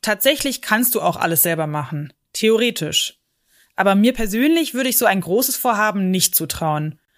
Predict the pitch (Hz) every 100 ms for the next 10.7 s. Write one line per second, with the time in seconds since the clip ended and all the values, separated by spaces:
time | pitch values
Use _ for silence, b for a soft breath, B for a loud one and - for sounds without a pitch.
0 | _ _ 180 208 220 220 233 196 226 220
1 | - 202 240 233 208 208 226 - - 233
2 | 208 208 - 233 254 - - 180 185 -
3 | 190 196 190 180 - 196 170 - - _
4 | _ _ _ _ _ - 185 226 240 202
5 | 196 233 302 302 254 247 226 226 226 -
6 | 202 - 220 220 - 226 233 226 - 214
7 | 202 196 190 226 214 160 151 160 160 165
8 | 160 160 151 214 233 220 190 196 202 220
9 | - 202 190 185 175 214 214 170 - 156
10 | 151 143 147 151 143 -